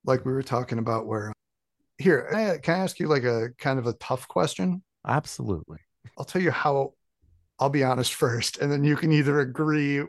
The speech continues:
Speaker 1: whether or not you ever felt this or not.
Speaker 2: Yeah.
Speaker 1: It's totally up to you either way. Don't feel pressured. But when things got bad with my brother, when it was really bad,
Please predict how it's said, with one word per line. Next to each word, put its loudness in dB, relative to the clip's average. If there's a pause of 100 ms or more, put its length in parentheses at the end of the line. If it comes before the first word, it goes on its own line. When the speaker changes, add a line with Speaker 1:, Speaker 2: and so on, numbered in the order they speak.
Speaker 1:
whether -2
or -2
not -2
you -2
ever -2
felt -4
this -4
or 0
not. 2
Speaker 2:
Yeah. -6
Speaker 1:
It's -4
totally 4
up 2
to -2
you 2
either -4
way. -8
Don't -2
feel -2
pressured. -4
But 0 (140)
when 4
things 2
got 2
bad -2
with -6
my -4
brother, -6
when -4
it -4
was -6
really 0
bad, -6